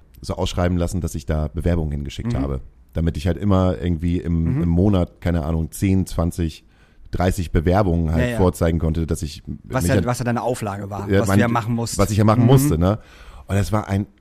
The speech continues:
Speaker 1: elendiger Hassel und ein Gekämpfe und es sei so, so ein Unverständnis halt auch von mir, so, das, ey, Leute, jetzt, ey, checkt das doch einfach mal. Was,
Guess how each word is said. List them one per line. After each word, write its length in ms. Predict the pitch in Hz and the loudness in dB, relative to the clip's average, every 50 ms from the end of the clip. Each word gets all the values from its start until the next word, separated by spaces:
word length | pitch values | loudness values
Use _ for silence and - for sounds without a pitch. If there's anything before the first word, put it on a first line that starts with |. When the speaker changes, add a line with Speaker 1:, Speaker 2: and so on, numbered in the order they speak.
| _ - | _ 0
Speaker 1:
elendiger 1040 | 131 135 147 170 180 185 185 147 147 143 139 135 127 117 117 104 98 90 90 90 | 2 2 2 2 2 2 2 2 2 2 2 2 2 2 2 0 0 -2 -4 -2
Hassel 280 | 127 127 - - 120 107 | -2 -2 -2 0 0 2
und 80 | 104 101 | 2 2
ein 160 | 95 101 98 | 2 0 0
Gekämpfe 480 | 92 - - 107 104 131 139 - 107 | -2 -2 -2 -2 -2 -2 -2 -2 -2
und 120 | 98 95 92 | -2 -2 -2
es 100 | 87 - | -2 -4
sei 180 | 104 95 90 80 | -4 -4 -4 -4
so, 220 | 95 92 101 - 95 | -4 -6 -4 -6 -4
so 120 | 87 92 | -4 -4
ein 100 | 92 95 - - | -4 -4 -2 0
Unverständnis 680 | 131 170 196 - - 139 - - 107 101 - - - | 0 0 0 0 -4 -6 -4 -2 -4 -4 -4 -6 -8
halt 100 | 76 76 | -8 -10
auch 120 | 71 - | -8 -6
von 100 | - 90 | -4 -2
mir, 200 | 98 131 151 135 101 | 0 0 0 0 -2
so, 100 | 98 95 | -2 -4
das, 280 | 82 80 - - - - | -4 -4 -6 -8 -10 -10
ey, 120 | - 98 90 | -10 -8 -6
Leute, 220 | 101 139 165 - - | -4 -4 -4 -4 -6
jetzt, 340 | - 90 - - - - | -8 -12 -14 -14 -14 -12
ey, 100 | 95 98 | -12 -12
checkt 320 | - - - 156 160 - - | -10 -4 -4 -4 -4 -2 -4
das 160 | 196 - - | -6 -4 -4
doch 140 | - 95 - | -4 -6 -4
einfach 240 | - 82 80 82 82 | -6 -6 -6 -4 -2
mal. 200 | 82 80 82 - | -2 -2 0 0
Was, 180 | 107 - - | 0 -2 -4